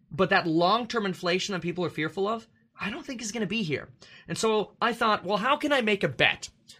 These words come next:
that if, if my script,"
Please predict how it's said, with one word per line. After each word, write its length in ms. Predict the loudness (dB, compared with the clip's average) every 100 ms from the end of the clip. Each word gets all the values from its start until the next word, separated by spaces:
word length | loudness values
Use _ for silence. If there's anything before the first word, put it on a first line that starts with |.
| _
that 280 | 6 8 8 4 -20 _ _ _ _ _ _ _
if, 260 | 0 0 0 2
if 180 | 4
my 280 | 4 4 4 0 -10 -4
script," 720 | 0 0 0 8 8 6 -4